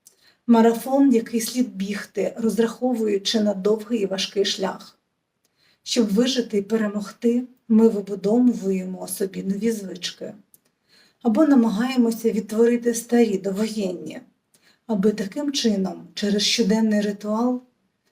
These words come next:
повернути собі надію і сили.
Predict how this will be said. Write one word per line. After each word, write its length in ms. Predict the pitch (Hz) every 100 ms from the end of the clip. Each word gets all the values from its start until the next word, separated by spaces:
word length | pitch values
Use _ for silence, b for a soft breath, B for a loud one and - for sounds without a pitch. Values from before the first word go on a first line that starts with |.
| _ -
повернути 640 | 233 208 208 226 240 233
собі 460 | - 208 190 185 196 -
надію 760 | 208 202 190 185 220 208 180 -
і 60 | -
сили. 520 | - - 147 - -